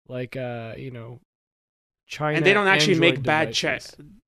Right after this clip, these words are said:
Speaker 2: They don't actually make bad chips. They're just not up. They're kind of like, I would
Speaker 1: No, and
Speaker 2: say
Speaker 1: they probably don't. But I'm saying that, like, the, they, every device that I've ever seen their chips in is a super cheaply made device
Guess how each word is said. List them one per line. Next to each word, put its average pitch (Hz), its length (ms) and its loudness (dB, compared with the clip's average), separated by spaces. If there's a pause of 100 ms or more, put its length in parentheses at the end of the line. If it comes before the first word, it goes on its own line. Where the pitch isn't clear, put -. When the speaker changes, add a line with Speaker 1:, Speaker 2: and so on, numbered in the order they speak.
(140)
Speaker 2:
They 165 100 -2
don't 165 140 -2
actually 156 240 -4
make 139 220 -6
bad 123 220 -10
chips. - 360 -10
They're 135 160 -8
just 143 300 -6
not 135 380 -4
up. 143 200 -8
They're 185 200 4
kind 254 220 -2
of 208 140 -4
like, 190 260 0
I 170 140 2
would 180 120 2
Speaker 1:
No, 247 120 8
and 214 80 6
Speaker 2:
say 233 140 6
Speaker 1:
they - 60 2
probably 208 480 4
don't. 139 380 0
But 147 120 0
I'm 160 120 2
saying 170 380 -2
that, 147 260 -2
like, 143 260 -4
the, 147 440 -4
they, 160 640 0 (420)
every 208 300 0
device 180 400 2
that 175 100 -2
I've 165 140 2
ever 160 240 0
seen 156 640 -2
their 147 180 2
chips - 380 -4
in 196 160 -2
is 165 240 -2
a 151 80 0
super 208 480 0
cheaply 180 560 -2
made 156 320 -2
device 135 640 -6